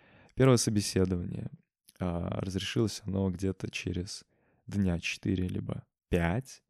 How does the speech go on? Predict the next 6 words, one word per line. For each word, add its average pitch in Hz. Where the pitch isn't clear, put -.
А, 85
мне 90
написала 90
H -
R-ка, 135
что, 92